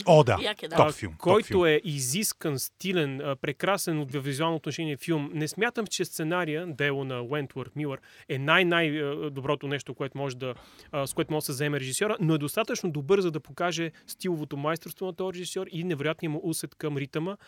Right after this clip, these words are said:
Speaker 3: Освен това, нещо много важно. Този филм е на оператора, а, Джон Джон Хун. А, и този човек е снимал много филми на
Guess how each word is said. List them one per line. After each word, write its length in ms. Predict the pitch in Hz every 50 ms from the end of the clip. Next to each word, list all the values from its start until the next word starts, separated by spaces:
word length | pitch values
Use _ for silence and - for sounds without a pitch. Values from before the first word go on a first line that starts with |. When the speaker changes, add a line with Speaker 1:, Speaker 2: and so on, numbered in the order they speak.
| - - - _ _
Speaker 3:
Освен 240 | 151 - - 165 160
това, 300 | - - 170 175 185 220 - _ -
нещо 320 | 160 143 160 160 - -
много 260 | 147 160 170 156 147
важно. 360 | 131 139 135 131 127 135 160 - _ _ _ _ _ _ _ _ _ _ _ _ - - - -
Този 240 | - 151 135 139
филм 360 | 127 - 160 160 165 160 160 -
е 260 | - 151 151 151 156 147
на 180 | 139 143 143 143
оператора, 680 | 143 - - 143 151 156 - 156 156 156 147 143 143 - _ - - - _ _ _
а, 260 | - 139 139 139 139 135 165 175 123
Джон 240 | 156 156 156 151
Джон 220 | 131 127 143 139 131
Хун. 420 | - - 208 196 160 131 123 135 - _ - - - - _ _ _
А, 260 | - 151 147 147 147 147
и 200 | - 170 151 139
този 320 | - 165 175 175 165 175
човек 420 | - - 143 151 170 180 - - - -
е 320 | 180 151 151 143 147 156 -
снимал 340 | 160 - 175 175 185 180 156
много 340 | 143 143 156 180 190 208 240
филми 360 | - - 226 240 247 247 214
на 140 | 175 151